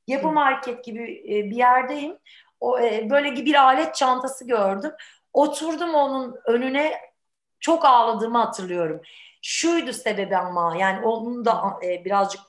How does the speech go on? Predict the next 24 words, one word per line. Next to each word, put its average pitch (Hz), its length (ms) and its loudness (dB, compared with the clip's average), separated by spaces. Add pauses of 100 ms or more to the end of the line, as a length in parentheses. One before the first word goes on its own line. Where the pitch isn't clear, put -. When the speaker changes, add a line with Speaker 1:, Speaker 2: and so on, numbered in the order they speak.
(160)
Speaker 1:
demek 190 280 -6
kas 202 260 -4
edinmişim 190 500 -8
o 160 60 -10
zamana 151 360 -10
kadar 151 280 -10
demek 156 240 -14
ki. - 200 -20
Speaker 2:
Hı 190 80 -14
hı. 160 240 -16 (240)
Speaker 1:
Ben 254 280 2
şimdi 302 500 -4
kimi 277 260 -4
mutlu 240 340 -6
edeceğim? 160 680 -4
Yani 220 400 2
ben 254 280 2
neden 254 340 2
mutlu 247 260 -6
olurum 240 300 -4
sorusunu 247 460 -4
hiç 247 80 -14
sormamışım. 160 840 -2 (200)
Speaker 2:
Hı. 196 300 -8